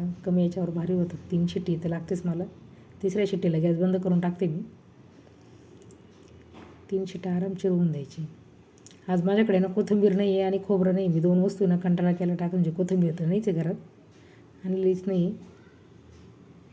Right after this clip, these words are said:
आणि खोबरं तर ही सकाळची घाई आहे माझी जास्त, त्याच्यामुळे मी खोबरं पण नाही टाकलेलं आहे. नाही तर खोबरं आणि कोथिंबीर जर असेल तर अजूनच चवदार लागते.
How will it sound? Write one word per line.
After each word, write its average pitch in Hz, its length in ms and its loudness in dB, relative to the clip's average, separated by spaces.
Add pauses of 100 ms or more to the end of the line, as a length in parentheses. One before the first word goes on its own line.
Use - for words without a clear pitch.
(520)
आणि 180 440 4
खोबरं 175 400 2
तर 185 40 0
ही 185 140 2
सकाळची 180 380 2
घाई 180 160 4
आहे 202 100 8
माझी 170 260 0
जास्त, 165 300 -4 (200)
त्याच्यामुळे 175 380 0
मी 170 140 0 (100)
खोबरं 180 220 2
पण 180 160 0
नाही 180 120 2
टाकलेलं 160 380 -4
आहे. 170 180 -4 (1400)
नाही 185 160 -4
तर 196 120 -2
खोबरं 185 260 4
आणि 185 160 2
कोथिंबीर 190 460 0
जर 170 140 0
असेल 175 320 0
तर 180 40 0
अजूनच 185 320 0
चवदार 175 320 2
लागते. 175 320 -2